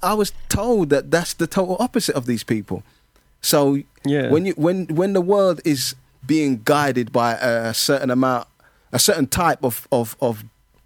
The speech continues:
Speaker 1: person, a certain way, it, it, all of that needs to go. Everything, everything needs to change. Education is maybe the biggest thing, because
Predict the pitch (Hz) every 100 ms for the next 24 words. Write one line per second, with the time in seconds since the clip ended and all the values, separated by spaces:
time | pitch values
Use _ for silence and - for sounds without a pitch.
0 | _ _ - 156 143 - 104 98 _ _
1 | _ _ _ _ 110 - - 147 135 123
2 | 131 104 101 120 - - - - 156 143
3 | 127 107 113 104 104 95 95 90 - 165
4 | 220 - 151 147 196 208 151 127 104 -
5 | 123 98 - 147 156 151 139 131 127 120
6 | - - - - 139 135 120 101 160 135
7 | - 113 101 107 117